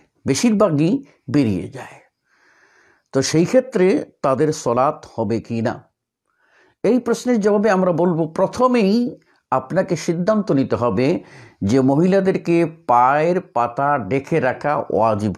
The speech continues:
কি না। যদি ওয়াজিব হয়ে থাকে, তাহলে অবশ্যই সেখানে প্রশ্ন আসবে যে সলাতে ঢেকে রাখতে হবে কি না। এই ব্যাপারে শেখ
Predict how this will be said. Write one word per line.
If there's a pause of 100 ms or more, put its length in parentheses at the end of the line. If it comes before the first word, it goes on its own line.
কি
না। (1900)
যদি
ওয়াজিব
হয়ে
থাকে,
তাহলে
অবশ্যই
সেখানে
প্রশ্ন
আসবে
যে
সলাতে
ঢেকে
রাখতে
হবে
কি
না। (1160)
এই
ব্যাপারে
শেখ